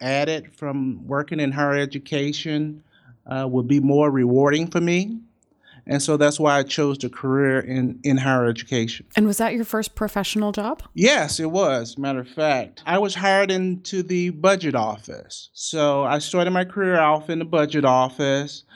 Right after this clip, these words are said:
Speaker 1: Uh, I worked my way up to be the chief budget office for a university system. Uh, from there, I advanced to assistant vice president level of finance.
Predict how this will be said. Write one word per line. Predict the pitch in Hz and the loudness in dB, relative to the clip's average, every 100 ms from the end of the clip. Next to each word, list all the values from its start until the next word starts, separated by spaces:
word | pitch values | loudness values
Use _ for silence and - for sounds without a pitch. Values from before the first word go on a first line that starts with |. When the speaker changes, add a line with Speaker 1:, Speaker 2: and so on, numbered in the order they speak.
| - - - | -20 -16 -6
Speaker 1:
Uh, | |
I | 127 127 120 | -2 0 2
worked | 131 160 160 | 2 2 2
my | 160 | 2
way | 156 160 160 156 | 4 4 4 4
up | 151 151 - | 4 2 -4
to | 151 | -6
be | 135 143 | 0 0
the | 139 135 | 2 -2
chief | 131 - 220 113 | -2 -2 -2 0
budget | 143 131 135 | 0 0 2
office | 123 127 127 131 127 - - _ _ | 2 2 0 -4 -6 -10 -16 _ _
for | _ 151 135 | _ 2 4
a | 131 | 4
university | 131 147 151 143 139 - 123 | 2 2 2 2 0 -2 -2
system. | - 196 180 - 113 117 127 135 _ _ _ 113 _ | 0 0 0 -2 -4 -2 -4 -10 _ _ _ -20 _
Uh, | 127 123 123 123 | -4 0 2 2
from | 123 139 127 131 | 0 2 2 4
there, | 156 170 170 170 165 - | 4 4 4 2 0 -2
I | 139 135 | 2 2
advanced | 131 143 147 151 151 151 | 2 2 4 2 -2 -4
to | 143 131 | 0 0
assistant | 123 - 202 208 - 131 120 | 0 0 2 2 2 0 2
vice | 127 117 113 | 2 2 0
president | - 127 120 120 113 - - | -2 -2 0 -2 -4 -6 -8
level | 117 120 117 117 | -4 -2 -2 -2
of | 113 | -4
finance. | - 156 151 151 110 92 78 110 - | 0 2 4 2 0 -4 -10 -12 -16